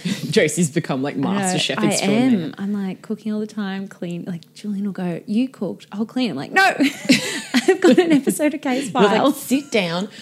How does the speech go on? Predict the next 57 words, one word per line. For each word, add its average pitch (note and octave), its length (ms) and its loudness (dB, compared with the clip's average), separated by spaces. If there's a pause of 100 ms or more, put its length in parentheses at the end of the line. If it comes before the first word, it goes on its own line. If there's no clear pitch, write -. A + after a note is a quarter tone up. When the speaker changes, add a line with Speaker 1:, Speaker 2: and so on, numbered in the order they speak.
Speaker 1:
Stop G3+ 280 0
trying E4 200 -2
to - 0 -
do A4 300 6
work G#2 280 -2
for - 80 -12
Speaker 2:
I'm - 40 -4
Speaker 1:
me, D#4+ 80 0
Speaker 2:
like, C3 80 -4
Speaker 1:
Julian. C3 520 -2
Speaker 2:
"I D3 60 -2
want E3 160 0
Speaker 1:
I'm G#3 60 -4
Speaker 2:
to C#4+ 120 0
do C#4 320 -4
it." B3+ 180 0
Speaker 1:
<laughs> A3+ 200 4
It's - 680 -2
mine." F#3 720 2
Speaker 2:
<laughs> - 60 2
He's F#4 180 0
like, D4 280 0
"You C4 80 -2
could C4 180 -2
just D#4+ 240 -6
sit A3+ 180 -4
here A#3+ 260 0
and G3+ 140 -2
listen G3+ 340 -4
to G#3+ 140 -2
My G3+ 160 4
Favorite F#3+ 280 -4
Murder." F#3 220 -6
I'm - 160 -8
like, C4 260 -4
"No." - 420 -2 (140)
Speaker 1:
<laughs> - 360 -2
You're G4 140 8
like, A#3+ 200 -2
"I A3 40 0
need A3 180 0
to C4+ 60 4
do E4 200 8
something C4 240 4
with A3+ 60 4
my G#3+ 60 2
Speaker 2:
They A3 60 2
need G#3+ 60 4
Speaker 1:
hands." E3+ 140 -2
Speaker 2:
to C4 60 0
do C4+ 160 0
it. B3+ 140 -6
They A#3+ 120 -2
need A#3 160 2
to B3 80 -4
do G3+ 260 -6
it. - 160 -10